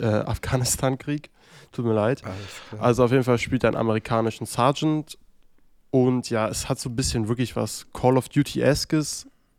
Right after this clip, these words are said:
Speaker 1: zunächst. Also es beginnt schon eher als Kriegs-Action-Film.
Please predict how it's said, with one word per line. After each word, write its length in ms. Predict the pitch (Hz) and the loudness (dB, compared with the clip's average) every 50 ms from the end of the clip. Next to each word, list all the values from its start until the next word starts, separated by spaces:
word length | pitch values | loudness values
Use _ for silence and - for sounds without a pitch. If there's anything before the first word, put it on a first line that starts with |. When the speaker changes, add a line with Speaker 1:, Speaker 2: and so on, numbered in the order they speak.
| _ - | _ -6
Speaker 1:
zunächst. 560 | - 151 151 143 143 147 151 156 151 - - | -2 0 2 4 4 2 2 0 -2 -2 -2
Also 180 | 107 110 110 | -2 0 0
es 180 | 117 113 - - | -2 -4 -6 -8
beginnt 380 | - - - - - 131 123 - | -6 -6 -4 -2 -2 -2 -2 -4
schon 160 | - 110 - | -8 -6 -2
eher 220 | - 113 113 110 | -2 0 0 0
als 240 | 110 110 110 - - | 0 -2 -2 -6 -10
Kriegs-Action-Film. 1160 | - - 139 147 - - - - 135 127 - - - 156 151 - - 156 143 143 139 143 143 | -6 -4 -4 -4 -4 -6 -6 -4 -4 -4 -4 -6 -6 -6 -6 -4 -4 -2 -2 -2 -2 -6 -10